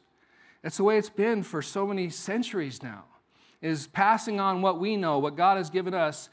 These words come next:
so that others can be in ministry, so that they can bless others, mature others, disciple others, serve others. Like the, the singers that we've had today, the, this Legacy Quartet, who poured into them?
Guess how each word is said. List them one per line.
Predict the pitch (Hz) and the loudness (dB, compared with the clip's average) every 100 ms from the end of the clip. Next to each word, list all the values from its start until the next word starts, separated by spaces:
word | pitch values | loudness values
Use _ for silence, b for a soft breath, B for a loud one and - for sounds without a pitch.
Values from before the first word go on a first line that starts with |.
| b b b | b b b
so | - 180 | -2 0
that | 180 | 2
others | 170 202 190 180 | 4 4 2 0
can | - 151 | -4 -4
be | 151 151 | 0 0
in | 147 | -2
ministry, | 160 170 147 | -4 -4 -6
so | 135 156 | -6 -6
that | 151 156 190 | -4 -6 -4
they | 185 | -6
can | 185 151 | -6 -2
bless | 175 185 190 | -2 -2 -2
others, | 180 147 117 | -4 -4 -6
mature | 139 135 180 175 | -8 -8 -4 -2
others, | 165 127 123 | -2 -2 -4
disciple | 131 185 180 175 | -2 0 2 2
others, | 165 160 113 - | 0 0 -4 -6
serve | - - 170 | -10 -6 -2
others. | 170 117 82 - - B B B B | -2 -4 -12 -16 -16 B B B B
Like | 147 147 | -2 0
the, | 170 175 165 | 0 0 2
the | 165 | 2
singers | 160 - 226 220 151 139 | 2 2 2 2 -2 -2
that | 165 151 | -4 -2
we've | 156 | 0
had | 170 180 156 | 2 2 0
today, | 139 131 | -4 -2
the, | 127 135 | -2 -4
this | 143 143 160 | -6 -8 -4
Legacy | 180 165 180 165 | -4 -4 -6 -6
Quartet, | 170 160 190 156 - b b | -4 -2 2 0 -2 b b
who | 233 | 0
poured | 233 233 208 | 4 4 4
into | 202 | 2
them? | 190 220 170 | 0 0 -2